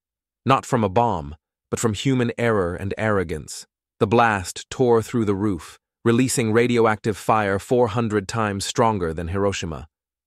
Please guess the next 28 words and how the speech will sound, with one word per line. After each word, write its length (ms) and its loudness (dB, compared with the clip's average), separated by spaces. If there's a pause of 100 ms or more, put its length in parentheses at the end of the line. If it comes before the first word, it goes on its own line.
(220)
Firefighters 720 0
rushed 340 0
in, 260 -2 (240)
unaware 520 4
they 120 2
were 140 4
walking 420 0
into 160 -6
death 340 -2
itself. 600 -6 (580)
The 160 0
air 240 4
shimmered 460 0
with 140 -2
invisible 480 0
poison, 480 -2 (540)
radiation 560 2
so 180 0
powerful 580 0
it 100 -4
melted 400 0
skin 420 -4
and 180 -4
bone. 380 -2 (560)
Entire 420 2
towns 520 -2
vanished 500 -2
overnight. 500 -2